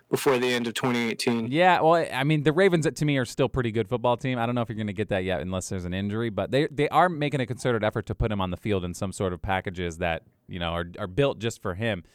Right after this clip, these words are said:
Speaker 2: I wish he, I wish they'd let him throw the ball more, but they don't. They just bring him in, and it's usually nine times out of ten some sort of, like, gadget run play that no one really wants to see. But I, I'd
Speaker 1: Dude,
Speaker 2: love to
Speaker 1: he's
Speaker 2: see him
Speaker 1: got,
Speaker 2: drop back and
Speaker 1: he's
Speaker 2: chuck
Speaker 1: got
Speaker 2: it.
Speaker 1: such a nice touch.
Speaker 2: Yes.
Speaker 1: He, he might be the best quarterback of the draft.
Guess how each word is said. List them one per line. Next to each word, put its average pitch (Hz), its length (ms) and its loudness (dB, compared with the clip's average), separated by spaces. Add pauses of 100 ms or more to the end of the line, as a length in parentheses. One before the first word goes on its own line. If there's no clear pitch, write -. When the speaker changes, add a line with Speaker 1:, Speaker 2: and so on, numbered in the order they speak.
(160)
Speaker 2:
I 139 80 4
wish 196 180 6
he, 185 140 4
I 143 60 4
wish 190 160 6
they'd 175 160 2
let 147 120 6
him 131 80 -2
throw 131 220 4
the 117 80 0
ball 101 180 0
more, 95 180 -2
but 90 140 -4
they 104 100 0
don't. 104 360 -2
They 98 100 -2
just 101 220 -8
bring 113 120 -2
him 101 120 -2
in, 104 120 -2
and 95 120 -6
it's 92 180 -8
usually 101 460 -2
nine 98 240 -4
times 104 240 -2
out 92 100 2
of 92 60 -4
ten 104 340 -4 (600)
some 117 200 -2
sort 113 200 2
of, 92 120 -4
like, 92 220 0
gadget 101 380 2
run 104 280 -2
play 90 300 -2
that 87 200 -4 (160)
no 98 160 -6
one 98 140 -4
really 92 160 -4
wants 87 260 -6
to - 80 -14
see. 120 320 -2
But 90 240 -2
I, 127 140 2
I'd 120 100 2
Speaker 1:
Dude, 135 120 4
Speaker 2:
love 170 100 6
to 123 60 -4
Speaker 1:
he's 131 100 -2
Speaker 2:
see 131 80 0
him 110 80 0
Speaker 1:
got, 151 80 2
Speaker 2:
drop 104 160 2
back 95 160 0
and 82 80 -6
Speaker 1:
he's - 100 2
Speaker 2:
chuck 123 120 4
Speaker 1:
got 139 100 2
Speaker 2:
it. - 20 -2
Speaker 1:
such 135 300 0
a 135 40 2
nice 123 340 0
touch. 120 580 0
Speaker 2:
Yes. 127 320 -4
Speaker 1:
He, 180 260 2
he 196 180 2
might 135 300 2
be 123 140 2
the 110 80 -4
best 113 320 2
quarterback 107 560 0
of 107 80 0
the 107 80 0
draft. 101 640 0